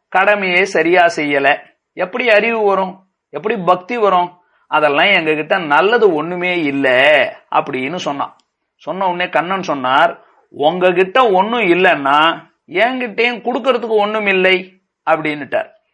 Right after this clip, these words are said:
ஆண்டாள் சொன்னா, "எங்க கிட்ட பெரிய புண்ணியம் இருக்கு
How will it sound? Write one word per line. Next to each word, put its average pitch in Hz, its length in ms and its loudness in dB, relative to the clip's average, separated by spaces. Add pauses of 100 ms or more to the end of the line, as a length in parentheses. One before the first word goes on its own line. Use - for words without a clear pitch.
(320)
ஆண்டாள் 135 420 0
சொன்னா, 147 560 -2 (240)
"எங்க 147 440 -2
கிட்ட 156 300 0
பெரிய 196 520 2
புண்ணியம் 202 460 -2
இருக்கு 180 580 0